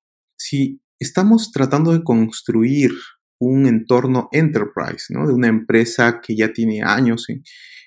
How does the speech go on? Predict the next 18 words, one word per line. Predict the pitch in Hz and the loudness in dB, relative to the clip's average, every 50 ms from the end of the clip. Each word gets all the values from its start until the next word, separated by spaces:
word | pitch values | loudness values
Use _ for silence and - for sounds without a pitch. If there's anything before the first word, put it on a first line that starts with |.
| _ | _
en | - 117 117 113 | -4 -2 0 2
el | 110 107 107 | 2 2 2
mercado | 110 107 104 - - 131 131 131 127 123 117 113 | 0 -2 -2 0 2 4 4 4 4 4 2 2
y | 113 | 2
que | - - | 0 -2
ya | - 117 110 | -2 -2 -2
tiene | - 120 120 117 | 0 0 2 2
data | 110 110 110 - | 2 2 0 -2
centers, | 113 - - 123 120 120 117 113 113 117 110 113 | -4 0 2 4 4 6 4 4 2 0 -2 -2
ya | 120 117 113 | -2 -2 -2
tiene | 117 113 113 113 110 | -2 -4 -4 -4 -4
redes, | 107 110 110 113 117 113 113 110 110 107 107 104 107 - - _ | -4 -2 0 0 0 0 0 0 -2 -2 -4 -8 -10 -14 -18 _
tiene | - - 117 113 113 110 104 101 98 113 | -6 -4 -2 -2 -2 -4 -6 -6 -2 2
M | 117 113 113 | 2 2 2
P | 110 - 113 | 2 0 0
L | 110 107 110 110 110 117 120 117 113 | 0 2 0 0 2 2 4 4 4
S, | 113 113 - - - | 2 0 -4 -8 -10
etcétera, | - - - 92 - - - - 113 117 - - - - | -10 -10 -10 -14 -14 -10 -6 -6 -6 -6 -6 -10 -10 -12